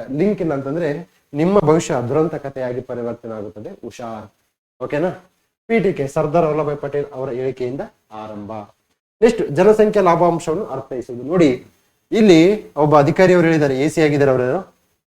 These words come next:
ಜನಸಂಖ್ಯಾ ಲಾಭಾಂಶ ಅಂದ್ರೆ ಏನು ಫಸ್ಟ್ ಅರ್ಥೈಸ್ಬೇಕು. ಯಾಕಂದ್ರೆ ಕ್ವಶನ್ ಇದೆ, ಜನಸಂಖ್ಯಾ ಲಾಭಾಂಶ ಎಂದರೆ ಏನು ಅಂತ ಕ್ವಶನ್ ಇದೆ. ಆದ್ದರಿಂದ ನೀವೇನ್ ಮಾಡ್ಬೇಕು? ಜನಸಂಖ್ಯಾ ಲಾಭಾಂಶವನ್ನು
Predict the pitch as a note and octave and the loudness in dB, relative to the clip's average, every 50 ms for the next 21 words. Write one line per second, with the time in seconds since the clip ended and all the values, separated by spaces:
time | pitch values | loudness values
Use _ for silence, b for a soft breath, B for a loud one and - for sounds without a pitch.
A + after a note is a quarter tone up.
0 | _ _ _ _ _ _ - A#2+ A2 D3 D#3+ F3+ F3+ F3+ F3+ F3 F3+ F3+ F#3 F3 | _ _ _ _ _ _ -12 -8 -4 -2 0 0 0 2 0 0 0 0 0 0
1 | D#3+ D#3 C#3+ D3 D3+ E3 E3 E3 E3+ - F3 E3 E3 D#3+ D3+ D#3+ E3+ E3+ D3+ C3+ | 0 2 0 0 0 0 -2 -4 -4 -4 -6 -6 -4 -2 0 0 0 0 0 -2
2 | D3 - F3 F3 F3 D#3 D#3 D#3 - G3 F3+ F#3+ F3 F3+ C#3 C3 B2+ D3 D3 - | -4 -8 -12 -8 -6 -4 -4 -2 0 0 0 0 -2 -4 -4 -4 -8 -6 -2 -2
3 | G3 G3+ G3 - F#3+ F#3 F#3+ G#3+ G#3+ A3 A3 G3+ F3 D3 A2+ - _ _ _ _ | 0 0 0 0 -2 -2 0 0 0 2 2 2 2 0 -2 -4 _ _ _ _
4 | _ _ _ C3+ C3+ F3 G#3 A3+ A3+ A#3 A3+ A3+ G#3 - A3 G#3+ G#3 G3+ G3+ G3+ | _ _ _ -4 0 2 2 4 4 4 2 2 2 2 2 2 4 4 4 4
5 | G3+ G#3 G#3 G#3 G#3 F#3 G#3 G#3 G#3 G3 G3+ G#3 G3 G3 G3+ G3 G3+ G3+ G3+ G3+ | 4 4 2 2 2 0 -2 -2 -2 -2 -2 -2 0 0 2 2 2 2 2 2
6 | G3 G#3 G#3 G#3 F3 E3 - G#3+ G#3+ A3+ A#3 G#3 G3+ G3 F#3+ F#3 F3 C#3 A#2+ - | 0 -2 -4 -4 -4 -2 2 4 6 8 8 8 8 6 4 0 -2 -2 -4 -8
7 | _ _ _ _ _ - A#2+ C3 D3 C#3 D3 C3+ B2 A#2+ A#2+ A#2+ A#2 D3 E3+ G3+ | _ _ _ _ _ -12 -8 -6 -6 -6 -4 -6 -6 -6 -6 -6 -8 -6 -6 -6
8 | A3+ F#3+ - - _ _ - C#3 C3+ C#3 C#3 C3+ B2+ B2+ A#2+ B2 B2 - F#3 D#3 | -8 -10 -12 -18 _ _ -10 -6 -6 -4 -4 -4 -4 -6 -8 -10 -10 -10 -10 -8
9 | C3 C3 B2+ D3 D3 E3+ D#3+ E3 - E3+ D3 C#3+ C3+ C3+ C3 C3 B2 B2 - - | -6 -6 -6 -6 -6 -6 -6 -6 -6 -6 -6 -6 -6 -6 -6 -8 -8 -10 -10 -10
10 | A#2+ A#2 B2+ F3 G#3+ - | -8 -8 -6 -8 -8 -10